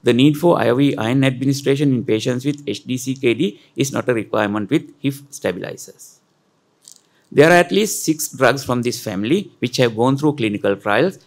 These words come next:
and some are available for clinical use also. Uh, for example, roxadustat, vadadustat, and daprodustat are in clinical use. Several others have gone through phase two trials. They are all oral formulations with different variable dosage regimes.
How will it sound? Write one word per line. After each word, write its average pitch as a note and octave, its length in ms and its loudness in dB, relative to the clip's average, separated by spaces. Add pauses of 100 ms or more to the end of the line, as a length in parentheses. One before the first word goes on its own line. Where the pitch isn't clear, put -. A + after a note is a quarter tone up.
(100)
and C#3 180 0
some D#3 200 2
are D3+ 120 4
available C#3+ 440 4
for E3 160 0
clinical A#2+ 360 -2
use A#2 280 -2
also. B2+ 480 0 (380)
Uh, G#2+ 120 0
for A#2 160 0
example, A2 520 0
roxadustat, B2 880 -4
vadadustat, C3 720 0
and C3+ 180 0
daprodustat F#2+ 680 -4 (220)
are A2+ 140 2
in B2 100 6
clinical A2+ 380 2
use. - 400 -4 (360)
Several D#3 540 4
others D3+ 300 4
have D#3 180 0
gone C3 220 2
through D#3+ 140 0
phase A#2+ 360 -2
two C3 300 -2
trials. G2+ 580 -4 (460)
They D3 80 8
are D#3+ 100 10
all F3 220 10
oral E3+ 260 8
formulations G#2 960 0
with B2+ 120 -4 (160)
different C3+ 380 0
variable A#2 680 2 (200)
dosage A#2+ 460 2
regimes. - 680 -8